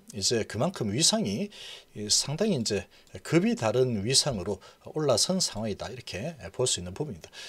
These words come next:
거기다가 이제 그런 상황이니까 뭐 이 프랑스의 통상장관이 이 셀트리온을 찾아가서,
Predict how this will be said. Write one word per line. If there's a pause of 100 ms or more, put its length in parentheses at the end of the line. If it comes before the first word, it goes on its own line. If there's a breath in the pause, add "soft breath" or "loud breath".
(260 loud breath)
거기다가
이제
그런
상황이니까
뭐 (300 loud breath)
이
프랑스의
통상장관이 (240 loud breath)
이
셀트리온을
찾아가서,